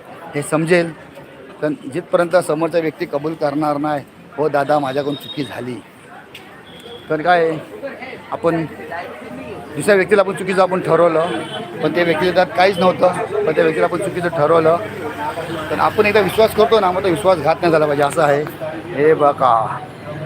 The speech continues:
आपण जर का एका व्यक्तीला जेव्हा आपण विश्वास ठेवतो ना, मग त्याची आपला विश्वासघात केला, आपण परत माझ्यावर विश्वास ठेवत नाही असं होतं. धन्यवाद. आणि चालत आहे, जय भीम, जय शिवराय.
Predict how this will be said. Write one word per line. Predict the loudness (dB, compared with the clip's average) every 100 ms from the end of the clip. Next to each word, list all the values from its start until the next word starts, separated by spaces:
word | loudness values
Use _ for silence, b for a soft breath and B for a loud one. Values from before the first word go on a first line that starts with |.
| -10 -10 -10 -10 -10 -10 -10 -10 -10 -12 -12 -14 -14 -12 -12 -14 -14 -14 -14 -12 -10 -8 -8 -6 -6 -4 -2
आपण | 0 2
जर | 4
का | 6 4
एका | 4
व्यक्तीला | 4 2 2
जेव्हा | 4 4
आपण | 4 2
विश्वास | 2 4 6
ठेवतो | 6
ना, | 4
मग | 2
त्याची | 0 0 0 -2
आपला | -4 -6 -4 2 4 4 -2 -10 -12 -6 -6
विश्वासघात | 2 2 4 2
केला, | 2
आपण | 2 4 2
परत | 4
माझ्यावर | 4 4 4
विश्वास | 2 4
ठेवत | 4 4
नाही | 2
असं | 4
होतं. | 4 4 0 -4 -6 -8 -10 -10 -10 -8 -8 -6 -6 -2
धन्यवाद. | 2 4 4 4 4 0 -4 -6 -6 -6 -2
आणि | 4 6 4 2 -6 -10 -12 -12 0
चालत | 2 4 4
आहे, | 4
जय | 4
भीम, | 4 4
जय | 6 4
शिवराय. | 4 4 6 4 0